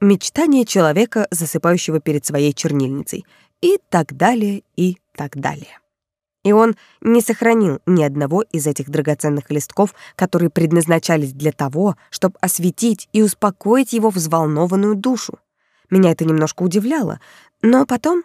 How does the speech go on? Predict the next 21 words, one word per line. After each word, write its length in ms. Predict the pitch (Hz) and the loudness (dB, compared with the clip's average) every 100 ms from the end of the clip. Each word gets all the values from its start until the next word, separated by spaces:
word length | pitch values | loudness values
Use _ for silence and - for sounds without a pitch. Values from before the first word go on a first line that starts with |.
| - | -4
я 200 | - 190 | -2 0
стала 300 | 175 175 160 | 2 0 -2
думать, 460 | 160 214 254 - - | 2 0 0 -4 -14
что 300 | - - 202 | -16 -6 -4
он 140 | - 233 | -2 -2
снимал 400 | - 196 190 220 | -2 0 0 0
с 100 | - | -2
них 160 | 202 - | -6 -6
копии 480 | - 143 - 196 240 - - _ | -4 -2 0 -2 -4 -12 -20 _
и 100 | 202 | -2
что 160 | - 170 | 0 0
он 120 | 156 | 0
скажет 420 | - 147 143 - | -2 -4 -6 -2
мне 160 | 190 196 | 0 2
в 40 | |
один 220 | 190 190 | 0 0
прекрасный 500 | 185 202 170 160 196 | -4 -2 -2 -2 -2
день. 240 | 196 240 165 _ _ _ _ | 0 -2 -2 _ _ _ _
Я 180 | 180 165 | -2 0
делал 360 | 151 156 156 160 | 2 2 2 0
вид, 320 | 185 220 | -2 -4